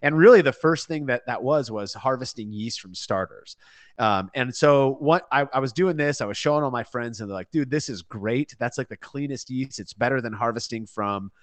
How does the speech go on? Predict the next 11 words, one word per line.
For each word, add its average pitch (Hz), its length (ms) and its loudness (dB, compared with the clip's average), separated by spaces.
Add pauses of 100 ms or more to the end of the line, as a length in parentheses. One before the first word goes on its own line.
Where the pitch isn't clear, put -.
(240)
you 120 80 -4
know, 98 260 -2
a 101 80 -8
yeast 160 360 -4
cake." 135 420 0 (460)
And 143 120 -2
so 131 540 4
somebody 170 500 0
encouraged 143 560 -4
me 131 240 -6
to, 104 360 -6